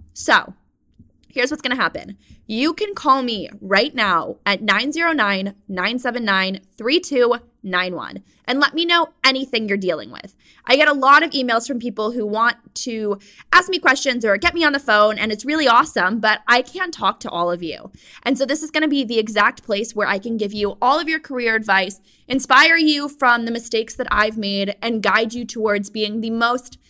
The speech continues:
fearless, unfiltered version of yourself.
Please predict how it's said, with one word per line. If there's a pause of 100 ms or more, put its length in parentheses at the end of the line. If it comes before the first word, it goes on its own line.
(140)
fearless,
unfiltered
version
of
yourself.